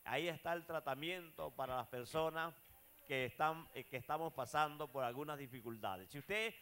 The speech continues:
en esta ma-, hoy, ¿verdad?, ha venido pasando por algún problema, algún,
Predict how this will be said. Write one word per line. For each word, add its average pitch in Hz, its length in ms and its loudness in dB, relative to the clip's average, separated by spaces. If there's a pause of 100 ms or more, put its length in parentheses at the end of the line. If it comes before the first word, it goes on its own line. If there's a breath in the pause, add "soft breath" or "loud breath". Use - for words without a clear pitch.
(380 loud breath)
en 147 140 0
esta 175 240 2
ma-, 160 220 0
hoy, 170 440 10 (640)
¿verdad?, 147 480 4 (320)
ha 139 140 8
venido 165 500 4
pasando 160 560 4
por 139 140 2
algún 156 280 2
problema, 151 720 4
algún, 151 500 -2